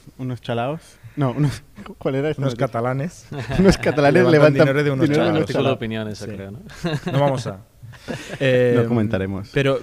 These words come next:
Speaker 2: pero, ostras, que al final, eh, tanta relación, tanta relación, y hay un interés desproporcionado en las rondas, y hay mucho menos interés en el crecimiento, en los nuevos productos, en, en
Speaker 3: Bueno,
Speaker 2: los
Speaker 3: supongo que
Speaker 2: aprendizajes.
Speaker 3: porque los grandes números venden mucho.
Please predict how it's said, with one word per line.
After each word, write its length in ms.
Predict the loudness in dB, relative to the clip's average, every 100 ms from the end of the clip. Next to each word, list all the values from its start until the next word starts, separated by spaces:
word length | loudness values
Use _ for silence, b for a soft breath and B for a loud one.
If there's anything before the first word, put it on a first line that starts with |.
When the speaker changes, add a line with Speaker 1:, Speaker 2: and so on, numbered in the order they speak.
| -4
Speaker 2:
pero, 480 | 0 2 2 -2 -10
ostras, 440 | -6 -6 -6 -16
que 200 | -4 -2
al 100 | -2
final, 500 | -2 -4 -2 -4 -6 -8
eh, 120 | -8
tanta 240 | -6 -4 -2
relación, 340 | 0 -2 -2
tanta 200 | -2 -2
relación, 540 | -2 -2 -4 -4 -8 -18 -8
y 200 | -4 -2
hay 140 | -2
un 80 | -4
interés 520 | -4 -2 -2 -4 -8 -8
desproporcionado 720 | -6 -4 -4 -2 -2 -2 0
en 80 | -2
las 120 | -2
rondas, 500 | -2 -2 -6 -12 -20 b b b _
y 80 | -6
hay 80 | -4
mucho 320 | -4 -4 -4
menos 240 | -6 -6
interés 640 | -8 -6 -2 -2 -2 -8 -12
en 240 | -8 -6 -8
el 120 | -10
crecimiento, 840 | -12 -10 -4 -2 -2 -2 -2 -2 B B B
en 200 | -10 -8
los 100 | -8 -6
nuevos 220 | -6 -4
productos, 840 | -4 -4 -6 -4 -2 -2 -4 -6
en, 140 | -12 -10
en 460 | -10 -12 -12 -14 -6
Speaker 3:
Bueno, 160 | -4
Speaker 2:
los 80 | -4
Speaker 3:
supongo 320 | -4 -4 -4
que 80 | -2
Speaker 2:
aprendizajes. 80 | -2
Speaker 3:
porque 200 | 0 -2
los 160 | -4 -4
grandes 360 | -4 -4 -6
números 320 | -6 -6 -6
venden 220 | -6 -8 -8
mucho. 340 | -10 -12 -16